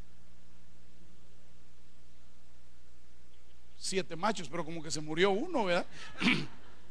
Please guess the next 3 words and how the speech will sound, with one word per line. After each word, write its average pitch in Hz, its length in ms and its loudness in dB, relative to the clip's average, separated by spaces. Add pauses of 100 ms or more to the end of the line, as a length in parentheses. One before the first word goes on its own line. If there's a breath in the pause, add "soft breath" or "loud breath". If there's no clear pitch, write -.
(1900)
Entonces - 220 6
tenga 214 200 12
cuidado, 180 460 12